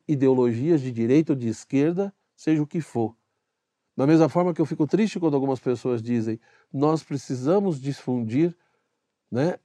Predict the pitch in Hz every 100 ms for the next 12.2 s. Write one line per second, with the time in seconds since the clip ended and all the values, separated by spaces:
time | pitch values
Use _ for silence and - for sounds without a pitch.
0 | _ _ 131 139 139 151 151 143 123 160
1 | 180 156 156 143 135 139 127 117 120 110
2 | 101 101 _ _ _ _ _ _ _ _
3 | - 131 185 185 170 151 196 185 - 233
4 | 202 - 170 165 165 214 196 _ _ -
5 | 143 147 147 135 156 151 127 - 175 175
6 | 147 151 147 139 143 127 139 139 151 -
7 | 143 135 113 107 101 - _ _ _ _
8 | - - 165 196 220 214 180 165 143 135
9 | 131 - 135 131 127 117 107 139 165 -
10 | _ _ _ 117 - 151 139 123 143 156
11 | 117 135 151 131 - 123 117 123 113 98
12 | 95